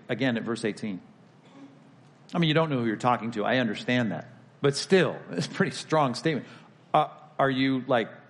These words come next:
is your head in the sand? Are you really just coming from Jerusalem and you weren't there? I mean, what kind of ignorant person are you? Are you the only visitor to Jerusalem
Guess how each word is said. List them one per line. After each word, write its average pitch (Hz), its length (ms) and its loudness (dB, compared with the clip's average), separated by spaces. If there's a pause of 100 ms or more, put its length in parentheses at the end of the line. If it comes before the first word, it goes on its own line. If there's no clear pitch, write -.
(140)
is 110 160 -8
your - 80 -4
head 135 160 2
in 196 80 -2
the 190 80 -2
sand? 170 640 -2
Are 101 200 0
you 98 180 -6
really 139 400 2
just 117 340 -4
coming 143 260 0
from 135 140 -2
Jerusalem 135 340 0
and 117 60 2
you 107 80 0
weren't 107 220 -2
there? 151 640 2 (340)
I 131 60 0
mean, 123 260 0 (340)
what 147 280 0
kind 190 200 0
of 147 120 -2
ignorant 175 400 0
person 147 320 0
are 151 100 2
you? 135 80 2 (140)
Are 139 80 2
you 160 100 2
the 135 240 0
only 196 480 2 (100)
visitor 175 680 2 (120)
to 131 120 -6
Jerusalem 143 600 0